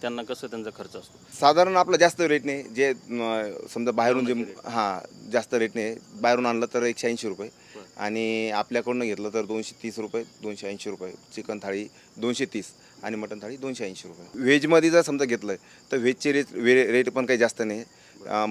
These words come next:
Speaker 2: पनीर मसाला दीडशे रुपयाला आहे.
Speaker 1: बरं.
Speaker 2: हां, आणि, अ, शेवभाजी शंभर, शेवगा मसाला एकशे वीस रुपये.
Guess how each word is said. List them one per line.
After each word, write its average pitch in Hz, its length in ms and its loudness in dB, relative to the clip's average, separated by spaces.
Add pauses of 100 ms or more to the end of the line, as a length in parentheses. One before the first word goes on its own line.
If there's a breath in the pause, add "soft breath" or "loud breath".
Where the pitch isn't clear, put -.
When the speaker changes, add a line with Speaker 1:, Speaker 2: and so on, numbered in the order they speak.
Speaker 2:
पनीर 117 200 2
मसाला 113 460 2
दीडशे 113 380 -8
रुपयाला 101 260 0
आहे. 95 100 -10 (260 loud breath)
Speaker 1:
बरं. 95 300 -20
Speaker 2:
हां, 95 180 -6 (520)
आणि, 104 540 -6 (260)
अ, 104 120 -4
शेवभाजी 107 380 0
शंभर, 104 380 -2 (440 soft breath)
शेवगा 104 260 -2
मसाला 107 280 -2
एकशे 104 220 -6
वीस 95 160 -12
रुपये. 87 440 -20